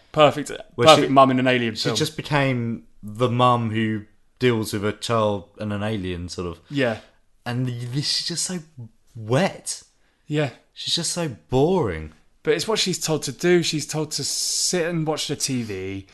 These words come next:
Speaker 2: Well, she
Speaker 1: com-,
Speaker 2: gets a bit
Speaker 1: complain when the T V works.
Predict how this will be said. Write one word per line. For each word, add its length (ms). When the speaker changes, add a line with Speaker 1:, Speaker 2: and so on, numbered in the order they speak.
Speaker 2:
Well, 60
she 100
Speaker 1:
com-, 100
Speaker 2:
gets 140
a 60
bit 300
Speaker 1:
complain 440
when 100
the 60
T 240
V 180
works. 580